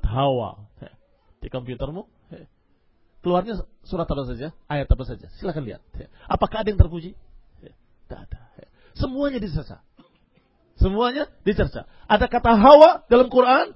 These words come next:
mesti konteksnya sedang mencerca hawa. He, artinya kullu hawan dalalah.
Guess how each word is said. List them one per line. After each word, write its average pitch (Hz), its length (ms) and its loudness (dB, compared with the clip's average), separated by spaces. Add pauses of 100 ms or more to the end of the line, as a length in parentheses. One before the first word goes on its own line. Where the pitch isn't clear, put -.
(220)
mesti 247 560 -6
konteksnya 247 560 -4
sedang 233 240 -4
mencerca 214 480 -4
hawa. 135 320 -2 (240)
He, - 160 -20 (320)
artinya 233 480 -4
kullu 285 400 0
hawan 254 320 6 (240)
dalalah. 185 640 2